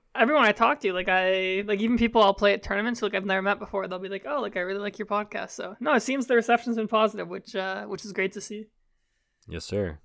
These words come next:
Speaker 2: Uh, I, I was being pressed today about, uh, "Is there a podcast episode tomorrow? Like, what the hell is going on?" I'm like, "Oh,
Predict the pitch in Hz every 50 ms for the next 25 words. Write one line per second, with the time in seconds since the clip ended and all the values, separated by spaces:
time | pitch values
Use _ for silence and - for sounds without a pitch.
0 | - - - 85 85 82 90 104 101 - - 95 107 135 127 87 80 87 85 80
1 | - - 85 80 - - - 80 78 80 82 80 80 80 80 78 80 78 80 78
2 | 78 78 78 78 78 - 87 87 80 80 76 76 - 80 78 82 - - 92 85
3 | - - 87 92 90 92 92 80 85 92 90 90 90 87 87 80 73 73 82 -
4 | - 73 80 85 82 78 82 82 78 80 82 85 95 101 92 80 71 73 71 -
5 | - 85 101 101